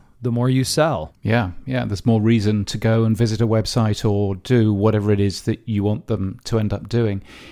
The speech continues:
Speaker 2: You, you mentioned, um, Ad Infinitum earlier, which is,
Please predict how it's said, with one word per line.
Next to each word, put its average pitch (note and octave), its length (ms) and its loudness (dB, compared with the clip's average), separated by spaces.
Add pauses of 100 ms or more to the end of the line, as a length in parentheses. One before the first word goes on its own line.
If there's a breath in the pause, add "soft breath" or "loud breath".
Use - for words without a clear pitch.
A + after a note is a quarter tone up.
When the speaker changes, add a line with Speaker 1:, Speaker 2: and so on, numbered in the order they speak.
(120 loud breath)
Speaker 2:
You, E3+ 420 -6
you C#3+ 160 2
mentioned, E3 480 4
um, C3 260 2 (100)
Ad C3 300 0 (100)
Infinitum A2 880 0 (160)
earlier, G#2+ 480 0
which B2+ 300 -4
is, A#2 300 -2